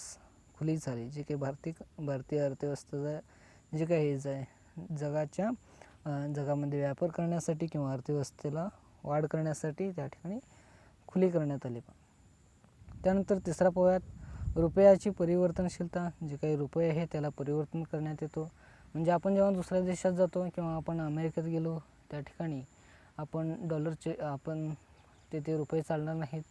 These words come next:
त्या ठिकाणी आपल्याला डॉलर यूज करावे लागतील आणि आपण इंग्लंडला गेलो तर त्या ठिकाणी पाऊंड यूज करावे लागतील. अशा रुपयांचा जो काही परिवर्तन आहे तो देखील या ठिकाणी घडला. रुपयांचा विनिमय दर लवचिक करण्यात आला.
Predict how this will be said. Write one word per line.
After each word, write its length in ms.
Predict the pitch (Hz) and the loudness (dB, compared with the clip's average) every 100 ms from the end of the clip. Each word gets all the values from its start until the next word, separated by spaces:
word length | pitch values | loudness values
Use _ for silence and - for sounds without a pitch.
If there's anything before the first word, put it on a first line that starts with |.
| - - - - - - | -20 -20 -20 -20 -20 -10
त्या 80 | 147 | -8
ठिकाणी 220 | 139 156 | -4 -2
आपल्याला 500 | 156 - 151 151 143 | -2 -2 -2 -2 -2
डॉलर 360 | 147 143 143 156 | -4 -2 0 0
यूज 140 | 156 | -2
करावे 340 | 147 156 151 151 | -2 -4 -2 -2
लागतील 360 | 147 - 160 165 _ - - - - - - | -6 -8 -8 -8 _ -20 -20 -20 -20 -20 -8
आणि 360 | 151 156 151 143 - - - - | -4 -2 -4 -6 -12 -20 -20 -14
आपण 400 | 147 135 156 151 139 - | -10 -6 -4 -4 -6 -10
इंग्लंडला 460 | - 156 160 170 170 | -6 -2 0 2 2
गेलो 320 | 160 156 156 | 2 0 -2
तर 180 | - 147 143 | -4 -6 -4
त्या 100 | 147 | -6
ठिकाणी 260 | - 151 | -6 -6
पाऊंड 360 | 143 156 160 156 | -4 -4 -2 -2
यूज 220 | 151 147 | -2 -4
करावे 300 | - 147 147 | -4 -4 -4
लागतील. 400 | 147 - - 151 151 - - - - - - - | -6 -8 -12 -10 -12 -20 -20 -20 -20 -20 -16 -12
अशा 320 | 143 170 180 - - - | -2 -2 -2 -6 -18 -6
रुपयांचा 540 | 175 147 156 156 - 151 | -2 0 0 0 0 -2
जो 120 | 151 | -2
काही 160 | 156 147 | -4 -2
परिवर्तन 420 | 160 175 170 156 | 0 2 2 0
आहे 100 | 147 139 | -4 -2
तो 100 | 156 | -2
देखील 220 | 147 147 156 | -2 -2 -4
या 80 | |
ठिकाणी 320 | 147 - 156 156 | -4 -6 -4 -2
घडला. 300 | 147 151 175 - - - - - | -2 -4 -8 -14 -20 -20 -20 -4
रुपयांचा 460 | 165 160 196 196 196 | 2 6 6 8 6
विनिमय 420 | 175 175 185 190 | 8 6 6 6
दर 200 | 175 180 | 8 8
लवचिक 420 | 170 156 - 190 | 8 4 2 -2
करण्यात 400 | - 175 170 165 | 2 4 4 2
आला. 220 | 170 175 | 0 0